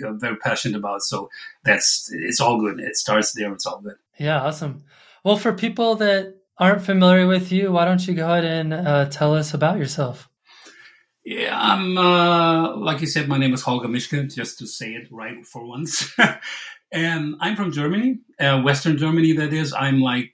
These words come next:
Speaker 1: twenty miles off the, the Dutch border, if that means anything to anybody. I'm, like, forty-five minutes from Cologne. Cologne is probably something that, that everybody knows more or less, even if know it geographically. Um, I,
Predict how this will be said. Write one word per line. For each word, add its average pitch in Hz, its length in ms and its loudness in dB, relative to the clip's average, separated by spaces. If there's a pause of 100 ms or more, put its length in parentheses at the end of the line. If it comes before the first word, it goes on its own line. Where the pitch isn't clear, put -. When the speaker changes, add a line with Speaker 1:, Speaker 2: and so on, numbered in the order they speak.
(120)
Speaker 1:
twenty 131 220 6
miles 120 380 4
off 113 220 -2
the, 117 320 -4
the 120 80 -8
Dutch 117 300 0
border, 123 340 4
if - 120 -8
that 110 160 -6
means 113 260 -2
anything 117 580 0
to 117 80 -6
anybody. 202 480 -4
I'm, 110 220 -2
like, 107 320 -6 (340)
forty-five 160 400 4
minutes 123 220 4
from 110 180 -6
Cologne. 110 540 -4
Cologne 113 280 -8
is 107 80 -8
probably 101 260 -8
something 101 400 -8
that, 110 140 -8 (180)
that 110 240 -6
everybody 95 420 -2
knows 98 580 -4
more 95 200 -2
or - 60 -6
less, - 440 -4
even 101 260 -4
if 90 140 -10
know 92 220 -4
it - 80 -12 (400)
geographically. - 720 -12 (500)
Um, 143 640 4 (220)
I, 160 220 0